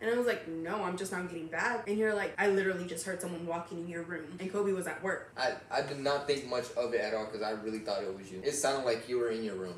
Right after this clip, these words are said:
Speaker 2: It sounded like actual footsteps. And that's why I wasn't really tripping. But when you came home, I was like, "You're still here?" And you said, "No, I just got back." Yeah, and at, at instantly I was like, "Wait, what?"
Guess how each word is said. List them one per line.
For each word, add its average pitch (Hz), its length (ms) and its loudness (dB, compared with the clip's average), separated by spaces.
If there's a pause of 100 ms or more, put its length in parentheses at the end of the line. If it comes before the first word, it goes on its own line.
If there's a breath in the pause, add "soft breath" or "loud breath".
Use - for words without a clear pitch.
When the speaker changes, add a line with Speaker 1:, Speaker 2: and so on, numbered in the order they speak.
Speaker 2:
It 110 80 -6
sounded 113 180 0
like 98 160 -2
actual 104 360 -2
footsteps. - 600 -6
And 113 80 -8
that's 110 200 2
why 107 60 6
I 107 60 4
wasn't 107 220 0
really 101 180 0
tripping. 113 220 2
But 107 140 4
when 113 100 2
you 120 80 -4
came 120 240 -4
home, 135 260 0 (160)
I 113 60 -4
was 117 120 -2
like, 95 360 -2 (100)
"You're 110 80 -2
still 117 280 2
here?" 135 340 2 (180)
And 104 120 -10
you 104 80 -10
said, 95 200 -8
"No, 90 200 -6
I 95 100 -2
just 101 160 -12
got 92 180 -4
back." 92 320 -4
Yeah, 98 200 -4
and - 80 -8
at, 120 260 0
at 143 140 4
instantly 151 300 6
I 139 40 6
was 135 100 0
like, 107 160 4
"Wait, 101 200 2
what?" 117 260 0